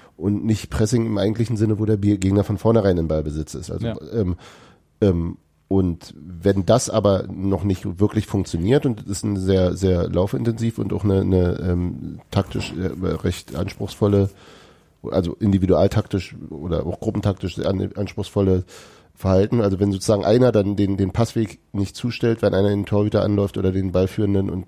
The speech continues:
Speaker 1: dahinter ist frei, dann überspielst du den. Und wenn das sozusagen nicht funktioniert und dieses ganze Pressing und dieses ganze, auch viele Leute nach vorne werfen, überspielt wird, dann stehst du natürlich schnell hinten nackig da. Das ist
Speaker 2: Mhm.
Speaker 1: ja das, ähm, was, äh, was es so gefährlich macht.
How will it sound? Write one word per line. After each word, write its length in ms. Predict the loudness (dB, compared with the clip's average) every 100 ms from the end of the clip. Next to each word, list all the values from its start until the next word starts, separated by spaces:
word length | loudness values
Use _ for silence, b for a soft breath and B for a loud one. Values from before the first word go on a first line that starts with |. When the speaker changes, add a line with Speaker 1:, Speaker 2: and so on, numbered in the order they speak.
| -2
Speaker 1:
dahinter 420 | 0 2 0 -2
ist 160 | -2 -4
frei, 220 | 0 2
dann 240 | 0 -2 -8 -20 _ -10
überspielst 500 | -6 -6 -4 -6 -4
du 40 |
den. 200 | -4 -4 B B B B -12
Und 140 | 0
wenn 120 | 2
das 120 | 2 0
sozusagen 340 | -2 2 2
nicht 100 | 2
funktioniert 460 | -2 -4 0 0 0
und 140 | -2
dieses 180 | -2 0
ganze 300 | 0 0 -2
Pressing 420 | -4 -2 0 0
und 100 | -2
dieses 140 | -2 0
ganze, 320 | 0 0 -4 -6
auch 120 | -12
viele 280 | -6 0 2
Leute 260 | 2 2 0
nach 100 | -2
vorne 320 | -2 -2 0
werfen, 300 | 0 -2 -6
überspielt 540 | -4 -4 -2 0 0 -2
wird, 200 | -6 -8 B B B
dann 160 | -2 -2
stehst 280 | 0 -2 0
du 40 |
natürlich 380 | 0 2 0 0
schnell 180 | 0 0
hinten 200 | 0 -2
nackig 320 | -4 -6 -8
da. 200 | -8 -8 -8
Das 140 | -8
ist 140 | -4 0
Speaker 2:
Mhm. 60 |
Speaker 1:
ja 120 | 0
das, 140 | 0 -6 -8 B B B B B _ 2
ähm, 360 | 4 4 0 b b b b b b _ _ -2
was, 480 | 0 0 -4 -6
äh, 260 | 0 2 0 -4 -16 -20 -20 -2
was 180 | -2 -2
es 100 | 0
so 120 | 0
gefährlich 440 | 2 4 4 2
macht. 260 | -2 -6